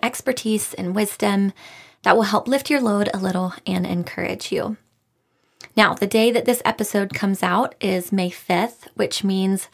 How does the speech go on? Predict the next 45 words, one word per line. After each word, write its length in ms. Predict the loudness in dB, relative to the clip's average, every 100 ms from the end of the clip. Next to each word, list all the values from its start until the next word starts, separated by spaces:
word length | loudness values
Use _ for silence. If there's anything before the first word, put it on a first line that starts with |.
| -20 _
we 160 | 0 2
are 120 | 2
two 460 | -2 -6 0 4 6
days 360 | 4 0 -2 -2
away 460 | -2 0 0 0 -2
from 360 | -2 0 0 2
my 420 | 0 2 2 2
sweet 460 | -2 -2 -2 0 -2
mom's 420 | -2 0 -2 -2
birthday. 640 | 0 0 -2 -4 -4 -4 -12 -20 -20 -20 -14 0
And 140 | 2
in 240 | 4 2 4
light 300 | 4 2 2
of 280 | 0 0 4
May 260 | 6 6 4
is 180 | 0
for 140 | 0 2
Mamas, 540 | 4 4 2 0 0
Mom, 340 | 0 4 2 2
I 200 | 0 0
just 240 | -2 2
wanted 240 | 2 2 0
to 100 | 0
wish 280 | 0 0
you 120 | -2 -2
a 60 |
happy 340 | 0 -2 0 4
birthday 600 | 4 4 4 4 6 2
on 160 | 0
the 80 | -2
podcast 640 | -2 -4 -4 0 0 0 0
and 80 | 0
let 160 | 2
you 140 | 2 2
know 320 | 4 2 2 -6 -16 -18 -14
how 280 | -4 2 4
much 240 | 4 0 -2
I 80 | -2
love 260 | -2 -2 0
you 300 | 0 2 0
and 180 | 0
how 360 | -2 0 2 0
thankful 440 | 0 -4 -2 -2 -2
I 120 | -2
am, 420 | -2 -2 0